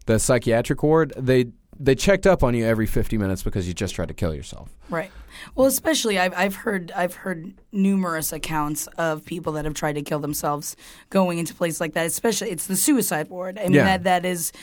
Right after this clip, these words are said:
Speaker 2: that they treat you like a child because, I don't wanna say that you acted like a child, but killing yourself is never the answer.
Speaker 1: No.
Speaker 2: A-, and giving up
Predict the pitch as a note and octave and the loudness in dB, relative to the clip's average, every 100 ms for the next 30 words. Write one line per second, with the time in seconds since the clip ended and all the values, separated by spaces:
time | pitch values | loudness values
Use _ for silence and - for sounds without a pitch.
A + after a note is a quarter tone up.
0 | - - - G#3 G3+ F#3+ - G3 G3 G3 | -20 -16 0 2 2 -2 -6 -2 0 0
1 | - A#3+ G#3 G#3 F#3 F3+ F3 - D#3+ D#3 | -2 -2 0 2 2 0 -2 0 0 0
2 | D3+ D#3 D#3 D3+ D#3+ D3+ D3+ - - _ | -2 -6 -6 -6 -4 -4 -6 -8 -10 _
3 | _ _ _ _ - G3+ F#3+ E3+ - F3+ | _ _ _ _ 2 2 2 0 -2 -2
4 | E3 D#3 D#3 E3 F#3 F#3 D#3+ D3 D3+ - | -2 -4 0 0 0 -2 -2 -4 -6 -4
5 | D#3 D3 D#3 D#3+ F#3+ D#3 E3+ - _ _ | 0 0 -2 -6 -6 -6 -6 -10 _ _
6 | _ _ _ _ A3 G3 F#3+ - A3+ G#3+ | _ _ _ _ -6 -6 -8 -2 2 4
7 | G3+ F#3 F3+ D#3+ D#3+ E3+ D#3+ D#3 D3+ D3+ | 2 0 -2 -2 -2 -2 0 -2 -2 -2
8 | D#3 D3 - - - - _ - - C#3 | -2 -4 -10 -16 -20 -20 _ -6 2 4
9 | D3+ F#3 D#3+ E3+ F3 E3 D#3 F#3+ G3 F#3+ | 4 0 0 -2 -2 -2 2 4 4 2
10 | E3+ E3+ D3 - | 2 2 0 -6